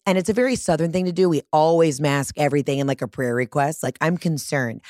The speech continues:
No, I'm literally, I'm very concerned right now. I'm concerned about you and the fact that you got a brand new B M W. Because, like, where are the finances coming from? <laughs> Which basically means, bitch, you can't afford it and you're living outside your means.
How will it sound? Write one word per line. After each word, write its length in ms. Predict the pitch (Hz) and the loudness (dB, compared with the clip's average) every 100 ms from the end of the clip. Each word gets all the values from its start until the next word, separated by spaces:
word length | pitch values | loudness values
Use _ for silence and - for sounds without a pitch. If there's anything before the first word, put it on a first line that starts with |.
| - - | -16 0
No, 140 | 233 | 4
I'm 240 | 220 240 233 | 4 4 2
literally, 300 | 214 226 220 | 2 2 4
I'm 340 | 196 220 226 | 2 2 0
very 300 | 160 165 190 | 0 2 2
concerned 420 | 185 175 151 139 143 | 0 -4 -2 -2 0
right 180 | 156 | 0
now. 320 | - 220 254 285 - | 2 2 2 -2 0
I'm 180 | 208 202 | 0 2
concerned 580 | 202 180 - 156 151 | 0 0 0 0 2
about 220 | 175 175 185 | 4 2 4
you 300 | 214 240 262 - - - 190 | 4 4 2 -6 -20 -4 0
and 100 | 190 | 2
the 60 | |
fact 240 | 185 175 196 | 2 2 0
that 60 | |
you 140 | 190 185 | -2 2
got 200 | 175 180 | 2 2
a 60 | |
brand 180 | 165 165 | 2 2
new 100 | 170 | 0
B 140 | 160 | 0
M 80 | 160 | 2
W. 320 | 160 147 131 | 2 2 0
Because, 240 | 120 165 185 | 0 0 2
like, 140 | 170 | 0
where 500 | 160 165 190 196 214 | -2 0 2 4 4
are 60 | 220 | 4
the 100 | 220 | 2
finances 560 | 196 170 165 160 160 | 2 2 2 0 -2
coming 300 | - 151 139 | 0 2 2
from? 280 | - 123 - | 0 -6 -4
<laughs> 40 | - | 0
Which 320 | 185 214 151 | 4 4 2
basically 380 | 233 269 269 247 | 2 2 2 4
means, 360 | 208 202 185 - - - - | 6 4 2 -2 -20 -20 0
bitch, 400 | 208 202 202 - - _ | 4 4 2 -8 -18 _
you 220 | 160 214 | 4 4
can't 260 | - 277 247 | 4 4 4
afford 500 | - - 269 277 202 | 2 4 4 6 4
it 280 | 151 156 - | 4 4 4
and 100 | 202 | 2
you're 100 | 196 | 4
living 320 | 180 196 190 | 4 4 4
outside 500 | 180 165 - 160 147 | 2 -2 0 2 2
your 120 | 147 143 | 2 0
means. 380 | 120 - - | -2 -4 -16